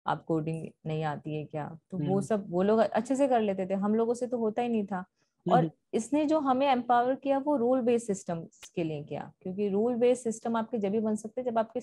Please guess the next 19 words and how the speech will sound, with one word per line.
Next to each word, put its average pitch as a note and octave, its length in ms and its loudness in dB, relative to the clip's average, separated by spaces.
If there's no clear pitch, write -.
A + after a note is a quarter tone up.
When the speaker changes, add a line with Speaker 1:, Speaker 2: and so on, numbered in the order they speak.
Speaker 1:
हर G3 100 0
चीज A#3+ 180 -4
define F3+ 520 0
हो। C3 140 -10
अगर G3 140 2
Speaker 2:
हम्म। A3+ 80 8
Speaker 1:
आपके A3 200 0
पास A#3 300 -2
define G#3+ 480 2
ही C#4 80 2
नहीं C4+ 120 2
है C4+ 100 -2
कोई C4 140 2
भी B3+ 120 -4
चीज B3+ 260 -8
तो B3+ 340 -2
it's A3 120 -6
very A3 200 2
difficult। F#3+ 400 0